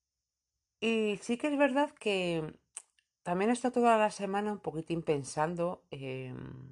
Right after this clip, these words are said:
rumiando y reflexionando sobre el último programa que, que os subí, que fue el uno de mayo, el Día del Trabajador. Y fue un tema para mí muy especial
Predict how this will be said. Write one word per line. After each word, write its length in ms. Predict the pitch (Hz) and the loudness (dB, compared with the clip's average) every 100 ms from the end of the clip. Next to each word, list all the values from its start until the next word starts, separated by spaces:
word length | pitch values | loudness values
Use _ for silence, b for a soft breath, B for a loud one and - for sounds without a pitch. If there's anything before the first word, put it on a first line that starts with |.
| 139 131 _ _ _ - - | -20 _ _ _ _ -20 -20
rumiando 840 | 143 143 127 147 185 185 175 185 | -10 -6 -2 0 0 0 -2 -4
y 120 | 165 | -6
reflexionando 1080 | 147 139 139 135 - 135 156 190 196 208 202 | -6 -4 -6 -8 -6 -4 -4 -4 -2 0 -2
sobre 760 | - 170 151 143 139 135 131 b b b b b | -4 -2 -2 -2 -4 -6 -8 b b b b b
el 120 | - 165 | -2 -2
último 360 | 175 208 190 | 0 0 0
programa 520 | 180 170 175 175 170 | 2 2 2 2 0
que, 840 | - 151 147 143 139 139 135 139 - _ | 0 -2 0 -2 -4 -6 -6 -10 -14 _
que 400 | - 139 135 131 | -10 -8 -6 -8
os 140 | 131 - | -8 -8
subí, 380 | 135 170 226 - _ _ _ _ _ _ _ - 151 | -4 -2 -2 -6 _ _ _ _ _ _ _ -20 -6
que 160 | 170 151 | -2 -2
fue 280 | - 147 139 | 0 -2 -2
el 100 | 139 | -2
uno 180 | 139 | -4
de 100 | 135 | -4
mayo, 240 | 143 165 156 | -2 -2 -2
el 100 | 143 | -2
Día 140 | 143 | -2
del 160 | 135 135 | -2 -4
Trabajador. 720 | - 127 131 - 170 208 - _ b b b b b b b b b b b - | -4 -2 -2 -4 -4 -4 -8 _ b b b b b b b b b b b -10
Y 100 | 196 | -2
fue 180 | 220 | 2
un 100 | 220 | 2
tema 320 | 220 226 220 220 | 4 4 4 4
para 200 | 185 175 | 4 4
mí 160 | 185 | 0
muy 180 | 185 180 | -2 -2
especial 720 | 170 - 156 151 156 185 247 | -4 0 -2 2 0 0 -6